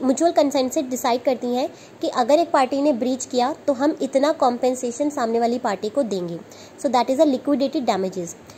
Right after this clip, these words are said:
Second amount जो होता है वो लिखते हैं penalty का। Penalty होती है कि अगर एक party ने अपना contract break किया तो उसे कितना fine देना पड़ेगा। और penalty का जो basic purpose होता है वो ये होता है कि सामने वाली party को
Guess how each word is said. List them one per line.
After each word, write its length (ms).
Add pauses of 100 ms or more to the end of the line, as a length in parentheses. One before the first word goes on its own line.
(300)
Second 380
amount 300
जो 80
होता 200
है 140
वो 120
लिखते 260
हैं 200
penalty 440
का। 200 (500)
Penalty 400
होती 300
है 140
कि 160
अगर 360
एक 80 (100)
party 320
ने 80
अपना 260
contract 480
break 360
किया 280 (340)
तो 80
उसे 320
कितना 440
fine 460
देना 240
पड़ेगा। 420 (400)
और 100
penalty 500
का 120
जो 140
basic 440
purpose 340
होता 200
है 140
वो 120
ये 160
होता 240
है 100
कि 140
सामने 340
वाली 220
party 360
को 320